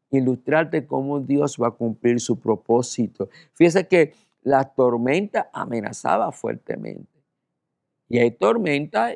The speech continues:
y hay tormentosa. A veces yo como pastor soy consejero, ¿no? Este, doy, eh, imparto consejería pastoral y escucho tantas, tantas historias de dolor,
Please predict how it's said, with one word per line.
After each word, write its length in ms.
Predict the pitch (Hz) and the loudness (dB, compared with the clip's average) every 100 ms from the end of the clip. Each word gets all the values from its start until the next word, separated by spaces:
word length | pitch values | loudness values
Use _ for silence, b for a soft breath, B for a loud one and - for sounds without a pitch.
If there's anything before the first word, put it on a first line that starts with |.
| - | -2
y 120 | 127 | 0
hay 260 | 120 120 - _ | 2 0 -6 _
tormentosa. 880 | 117 110 104 104 101 _ 107 - 113 | -2 0 -4 -8 -10 _ -6 -6 -6
A 60 | |
veces 360 | 113 131 180 175 B B _ | -2 -2 -2 -4 B B _
yo 280 | 143 139 - | 2 2 0
como 260 | 139 135 | 0 0
pastor 600 | 131 135 - - 170 180 | 0 -4 -2 2 4 4
soy 440 | 165 - 151 151 160 | 0 0 2 2 2
consejero, 760 | - 147 - 147 151 202 165 | 0 -2 -2 -2 0 0 0
¿no? 200 | 117 131 147 - _ _ _ | -2 -4 -6 -14 _ _ _
Este, 500 | 120 120 117 113 107 b b | -4 0 2 2 0 b b
doy, 160 | 131 131 - | 0 0 2
eh, 240 | 135 123 - | 2 2 0
imparto 720 | 127 123 - 135 165 - 139 | 0 0 2 2 2 -4 -8
consejería 600 | 123 117 120 120 120 127 | -8 -6 -4 0 0 -2
pastoral 720 | 135 127 - 117 117 104 107 B B | -4 -10 -10 -16 -10 -8 -8 B B
y 100 | - | -8
escucho 440 | 147 - 180 175 - _ _ _ | -8 -4 -4 -4 -6 _ _ _
tantas, 800 | 151 156 151 143 _ 135 127 - _ _ | -4 -2 -4 -8 _ -12 -12 -20 _ _
tantas 720 | - 156 151 147 131 135 127 127 | -4 -2 -2 -6 -10 -10 -8 -10
historias 760 | 120 - - 131 131 131 123 | -10 -12 -4 -2 0 -4 -4
de 120 | 120 | -6
dolor, 580 | 110 110 113 123 127 127 | -4 -4 0 2 0 -4